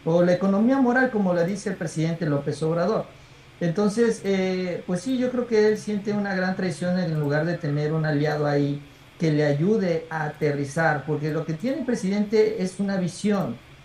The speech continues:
O sea, el presidente es visionario, el presidente ve hacia el futuro, y obviamente eso lo tienes que ir aterrizando, y para eso sirven los técnicos. Entonces, lo que está buscando el presidente es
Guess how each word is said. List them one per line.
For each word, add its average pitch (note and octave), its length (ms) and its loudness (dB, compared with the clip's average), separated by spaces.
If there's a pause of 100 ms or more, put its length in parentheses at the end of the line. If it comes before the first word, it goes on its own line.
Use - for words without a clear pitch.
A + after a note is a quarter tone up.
(340)
O - 40 -18
sea, E3+ 260 2
el D#3 80 0
presidente A3 460 0
es G#3+ 100 0
visionario, F3+ 720 0
el C3+ 60 -4
presidente F#3+ 460 -2
ve F#3+ 120 0
hacia F#3 240 -2
el E3 40 -4
futuro, D3 600 0 (460)
y D#3 160 2
obviamente A#3 560 4
eso A#3 200 0
lo A3 120 -2
tienes A3 320 -6
que A3 100 -4
ir A3+ 120 0
aterrizando, A3 680 -2
y C#3+ 40 -2
para D3+ 220 -4
eso F#3 220 -4
sirven A3 420 0
los D3 140 -2
técnicos. B2+ 460 -4
Entonces, C#3+ 360 0
lo D3 140 4
que D3 60 -2
está E3 240 0
buscando G#3+ 400 2
el - 60 2
presidente F3+ 600 0
es F#3 140 -4